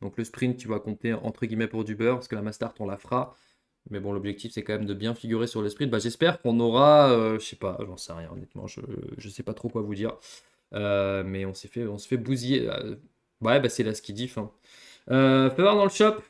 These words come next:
Euh, qu'est-ce qu'on peut, qu'est-ce qu'il va nous falloir comme ski ? Parce que nous, là, on a déjà des skis quand il fait, euh, moins six, moins dix. Parce que nous, nos skis actuels, on peut revoir nos skis, c'est lesquels, là ? Je sais même plus, euh,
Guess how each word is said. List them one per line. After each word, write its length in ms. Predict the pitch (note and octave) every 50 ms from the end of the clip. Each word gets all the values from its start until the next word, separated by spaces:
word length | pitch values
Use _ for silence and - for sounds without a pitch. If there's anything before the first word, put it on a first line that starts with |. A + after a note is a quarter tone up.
| _ _ _ _ _ _ _ _ _ _ - _ _ _ _ -
Euh, 160 | A#2+ B2+ B2+
qu'est-ce 220 | B2+ - F#3+ G3 F#3+
qu'on 180 | F#3+ F#3 E3+
peut, 220 | E3+ F3 F3+ F3+ E3+
qu'est-ce 160 | F3 F#3 -
qu'il 100 | - G#3
va 60 | G3+
nous 100 | F#3 E3
falloir 300 | D#3+ D#3+ D3 C#3+ C#3 C#3
comme 120 | - B2 B2
ski ? 120 | - -
Parce 100 | A#2 A2+
que 80 | - C#3+
nous, 160 | F3 G3 G#3+
là, 160 | G3+ G3 F#3+
on 60 | F3+
a 100 | E3+ D#3+
déjà 260 | D3+ E3+ E3+ F#3 G3+
des 120 | F3 E3 D#3+
skis 500 | E3 - - F3 F#3 G3+ G#3+ A#3 A3+ - _ _ _ _ _ _ _ _ _ _ _ _ _ _ _ _ _ _ _ - _ _ _
quand 240 | _ - B2 - -
il 40 | C3
fait, 400 | - - D#3 E3 F3+ F#3+ F#3+ - -
euh, 580 | B2 B2 B2 B2 A#2+ A#2+ A#2+ A#2+ A#2+ A#2+ A#2
moins 220 | A2 B2 C3+ D3 D3
six, 240 | D3 - F3 E3 -
moins 120 | D#3+ D3
dix. 380 | B2+ A2 G2+ - - - - _ _ _ _ _ _ _ _ _ _ _ -
Parce 0 |
que 60 | B2
nous, 160 | B2 D3 E3+
nos 100 | E3 D#3
skis 160 | D3+ - -
actuels, 280 | D#3 D3 D3+ - E3+ D#3
on 100 | C3+ B2
peut 100 | - E3+
revoir 260 | F#3 G#3 G#3 A#3+ A#3
nos 120 | G#3 G3 F#3+
skis, 180 | F#3+ - B3
c'est 140 | A3+ - A3
lesquels, 340 | F3+ F3+ F3 - G#3 A3 A3+
là ? 180 | G#3+ A3 A#3+ A#3
Je 100 | D3+ C3
sais 180 | B2 - - C3
même 200 | B2+ C3 B2+ B2+
plus, 340 | B2+ - C#3+ C#3+ C#3 C3+ B2+
euh, 400 | A#2 A2+ A2 A2 A2 G#2+ A2